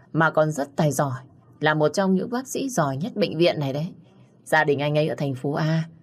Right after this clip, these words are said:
nên không học với anh Vĩ và anh Trọng từ nhỏ, nhưng mà lại học cùng với anh Trọng chín năm ở Pháp. Nhà anh ấy danh giá lắm ai chả biết, thế lực có kém gì anh rể em đâu."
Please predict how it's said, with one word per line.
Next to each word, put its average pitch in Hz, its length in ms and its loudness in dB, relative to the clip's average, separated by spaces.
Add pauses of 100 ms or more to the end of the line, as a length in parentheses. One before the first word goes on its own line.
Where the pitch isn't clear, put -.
(260)
nên 170 340 4
không 170 180 0
học 139 180 2
với 156 120 -2
anh 175 200 0
Vĩ 214 340 -2 (380)
và 147 120 4
anh 151 200 0
Trọng 139 320 -2
từ 147 120 0
nhỏ, 135 400 -4 (460)
nhưng 240 180 0
mà 190 120 4
lại 170 200 2
học 160 220 2
cùng 147 180 2
với 160 100 2
anh 175 180 0
Trọng 160 240 -2
chín 170 260 -2
năm 226 220 -2
ở 123 80 -2
Pháp. 160 260 -8 (680)
Nhà 147 200 4
anh 147 200 0
ấy 156 120 2
danh 156 260 0
giá 139 220 -2
lắm 175 200 -4
ai 151 220 -2
chả - 180 -8
biết, 180 200 -2 (540)
thế 175 140 4
lực 196 200 2
có 170 140 4
kém 170 260 2
gì 170 160 2
anh 185 200 4
rể 170 220 2
em 165 240 0
đâu." 180 280 2